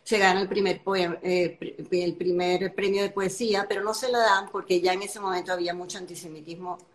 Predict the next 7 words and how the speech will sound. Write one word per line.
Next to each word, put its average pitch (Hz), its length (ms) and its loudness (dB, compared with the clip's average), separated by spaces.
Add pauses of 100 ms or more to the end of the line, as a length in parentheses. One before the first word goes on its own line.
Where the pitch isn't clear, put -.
(520)
y 190 520 4 (420)
fue 180 140 0
en 180 100 4
mil, 190 400 0
eh, 165 300 0
mil 180 400 2
novecientos, 180 1500 0